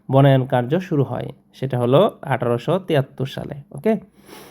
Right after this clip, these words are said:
আচ্ছা, পরের যে কোয়েশ্চেনটা আছে লক্ষ্য করো, এই যে প্রুনিংয়ের ফলে কি হয়,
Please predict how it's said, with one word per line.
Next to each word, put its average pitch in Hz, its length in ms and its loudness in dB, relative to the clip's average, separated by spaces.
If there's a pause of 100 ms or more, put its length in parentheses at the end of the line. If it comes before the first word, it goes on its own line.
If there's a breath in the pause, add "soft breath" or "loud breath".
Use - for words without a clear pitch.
(680 loud breath)
আচ্ছা, 139 440 -4
পরের 196 340 6
যে 196 100 4
কোয়েশ্চেনটা 156 500 2
আছে 135 200 2
লক্ষ্য 135 240 2
করো, 135 280 4
এই 156 60 4
যে 131 80 0
প্রুনিংয়ের 190 500 2
ফলে 170 280 2
কি 156 160 -4
হয়, 147 280 4